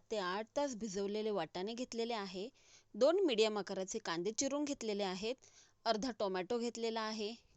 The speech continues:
कढीपत्ता, त्यानंतर इथे घेतलेला आहे मी लसूण, आलं, थोडंसं सुकं खोबरं, कोथिंबीर घेतलेली आहे वाटपासाठी, त्यानंतर चवीनुसार मीठ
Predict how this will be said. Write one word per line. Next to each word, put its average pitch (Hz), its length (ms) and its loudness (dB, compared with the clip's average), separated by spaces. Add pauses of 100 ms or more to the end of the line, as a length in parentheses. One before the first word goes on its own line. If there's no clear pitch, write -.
कढीपत्ता, 233 640 -2 (300)
त्यानंतर 285 480 -2
इथे 269 200 -2
घेतलेला 196 380 0
आहे 190 200 -4
मी 202 240 -4
लसूण, 208 440 -2 (640)
आलं, 226 380 4 (440)
थोडंसं 262 380 4
सुकं 339 320 0
खोबरं, 196 400 -2 (440)
कोथिंबीर 262 400 2
घेतलेली 269 400 0
आहे 254 220 0
वाटपासाठी, 226 760 0 (680)
त्यानंतर 294 420 2
चवीनुसार 233 600 2
मीठ 196 440 0